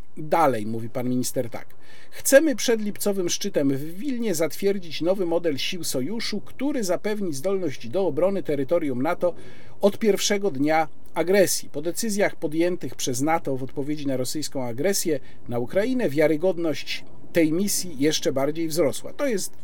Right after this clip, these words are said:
ważny fragment i akurat z tym się zgadzam, że to jest, ym, dobra decyzja i dobrze, że nato tutaj swoją koncepcję zmienia. Dalej pojawia się też postulat wypowiedzenia deklaracji nato Rosja z dziewięćdziesiątego siódmego roku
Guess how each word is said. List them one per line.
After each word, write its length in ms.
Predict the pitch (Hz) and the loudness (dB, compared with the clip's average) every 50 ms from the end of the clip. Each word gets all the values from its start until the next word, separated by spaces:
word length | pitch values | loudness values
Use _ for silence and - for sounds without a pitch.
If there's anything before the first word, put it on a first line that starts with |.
| - - | -6 -6
ważny 560 | 139 135 190 196 190 170 156 151 151 143 135 | 0 2 4 4 4 4 2 0 0 0 0
fragment 500 | - - 156 165 196 202 208 214 196 180 | -2 0 0 0 0 0 -2 -4 -4 0
i 60 | 196 | 0
akurat 380 | 185 - - 208 202 175 151 - | 0 0 2 2 2 2 2 0
z 160 | - - - | -2 -2 0
tym 180 | - 208 190 - | 2 2 2 2
się 220 | - - 151 131 - - - - - - | 0 -2 -2 -2 -2 -4 -6 -6 -4 -2
zgadzam, 520 | 127 123 123 160 160 170 170 190 185 175 | -2 2 4 4 4 4 2 2 0 0
że 100 | 151 143 | 0 -2
to 140 | - 160 160 | 0 0 0
jest, 300 | 160 156 - - - - | 0 0 0 -2 -2 0
ym, 500 | 151 143 135 135 131 127 127 123 127 127 - - - - | 0 2 2 2 2 2 2 0 0 -2 -2 -4 -6 -4
dobra 380 | 123 123 190 208 196 214 175 147 | 4 6 6 6 8 6 4 2
decyzja 540 | 139 135 127 - 160 180 185 185 185 175 160 | 2 0 -2 -2 -2 -4 -4 -4 -4 -2 -2
i 100 | 135 131 | 0 2
dobrze, 340 | 127 165 165 151 156 160 147 | 2 2 2 2 0 0 0
że 180 | 139 143 - - - - - - - - - 135 | 2 0 0 0 -4 -6 -6 -6 -6 -4 0 4
nato 340 | 143 160 165 - - 151 | 6 6 6 6 4 0
tutaj 320 | 139 - 185 - 190 170 139 | -2 -2 -2 0 0 0 2
swoją 320 | - - 170 165 151 143 | 0 0 0 0 0 0
koncepcję 580 | - 156 135 131 - - - - - - 131 117 | 0 0 -2 0 0 0 -2 -2 -2 -2 -2 -2
zmienia. 480 | 110 113 120 110 101 107 139 185 220 - - - - - - - - - - | -2 -2 -2 -2 0 0 0 0 0 0 -4 -6 -6 -6 -6 -6 -6 -6 2
Dalej 340 | 127 175 233 320 359 311 | 4 6 6 6 4 2
pojawia 360 | - - 196 214 233 277 247 220 | 2 2 2 0 0 0 -2 -2
się 120 | - 220 | -2 -2
też 160 | 208 185 - | -2 -2 -2
postulat 480 | - 185 165 - - 233 240 226 202 170 | -2 -2 -2 -2 -2 -2 -2 -2 -2 -2
wypowiedzenia 600 | 185 - - 175 165 160 147 165 196 233 214 185 | -4 -2 -2 0 0 0 -2 -2 -2 -2 -2 -2
deklaracji 600 | 180 165 - 175 165 170 190 226 214 - 185 165 | -2 0 0 0 0 2 0 0 -2 -2 -2 0
nato 280 | 165 160 - - 156 | -2 0 0 2 2
Rosja 340 | 151 175 175 170 - 165 143 | 2 2 2 2 2 0 0
z 60 | 131 | 0
dziewięćdziesiątego 720 | 131 143 139 147 147 143 147 - 170 147 - 185 175 170 151 | 0 -2 0 0 0 0 -2 -2 -2 0 0 0 -2 -2 -2
siódmego 440 | - - 156 165 170 175 165 175 160 | -2 -2 -2 -2 -2 0 0 2 2
roku 300 | 143 127 - - 107 | 2 2 0 -2 -4